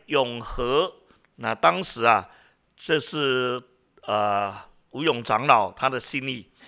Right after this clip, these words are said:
那他设立的时候要求一件很简单的事情，但是也是一个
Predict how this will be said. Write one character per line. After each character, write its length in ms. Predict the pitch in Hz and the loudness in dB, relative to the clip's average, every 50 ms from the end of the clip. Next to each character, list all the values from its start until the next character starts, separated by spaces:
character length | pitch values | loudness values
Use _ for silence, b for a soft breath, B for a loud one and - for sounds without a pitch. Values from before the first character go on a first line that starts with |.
| b b b b | b b b b
那 100 | 156 156 | -2 0
他 160 | 151 196 233 | 2 2 2
设 220 | 220 - 294 269 247 | 4 6 8 8 8
立 140 | 254 233 202 | 8 6 4
的 120 | 185 175 | 2 2
时 160 | - - 190 | 2 4 6
候 240 | 196 185 175 170 160 - 202 | 8 8 8 6 4 0 2
要 420 | 214 233 220 226 233 226 233 220 - - | 6 8 8 8 8 6 4 0 -4 -8
求 640 | - - - - - - - 113 117 117 131 151 | -6 -4 -2 -2 -2 -4 -2 0 0 2 2 0
一 60 | 156 156 | -2 -2
件 280 | - 233 220 185 156 | 0 2 2 2 2
很 300 | 127 113 131 135 175 202 - | 0 -6 -8 -8 -10 -12 -12
简 280 | - - 165 113 104 156 | -8 -4 -4 -4 -4 -4
单 220 | - - 170 180 185 | 0 2 2 2 2
的 120 | 165 147 | 0 -6
事 180 | - - 185 143 | -8 -8 -10 -10
情， 220 | - - 104 98 B B B B B B B | -8 -8 -10 -10 B B B B B B B
但 160 | 247 247 240 | 0 0 0
是 160 | 277 262 208 | 0 2 2
也 120 | 175 139 | 4 2
是 240 | 131 - - 233 214 | 2 2 0 -2 -2
一 140 | 185 190 202 | -2 -2 -2
个 320 | 202 208 202 175 147 143 | 2 6 6 6 6 4